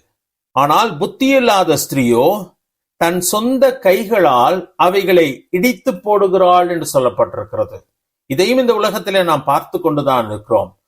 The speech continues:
சிலர் அழகாக தங்கள் வாழ்க்கையை ஆரம்பிக்கிறார்கள். அழகான மனைவி, அழகான புருஷன், நல்ல வேலை, சமுதாயத்திலே நல்ல அந்தஸ்திலே இருக்கிறார்கள்.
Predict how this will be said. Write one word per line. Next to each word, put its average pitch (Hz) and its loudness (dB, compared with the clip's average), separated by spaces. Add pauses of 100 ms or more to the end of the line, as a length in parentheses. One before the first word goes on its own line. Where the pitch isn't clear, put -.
(280)
சிலர் 233 0
அழகாக 226 2 (200)
தங்கள் 165 -2
வாழ்க்கையை 190 0
ஆரம்பிக்கிறார்கள். 123 0 (360)
அழகான 147 0
மனைவி, 185 0 (580)
அழகான 151 0
புருஷன், 190 -2 (520)
நல்ல 175 2
வேலை, 185 2 (600)
சமுதாயத்திலே 220 -2
நல்ல 156 -2
அந்தஸ்திலே 190 -2
இருக்கிறார்கள். 170 0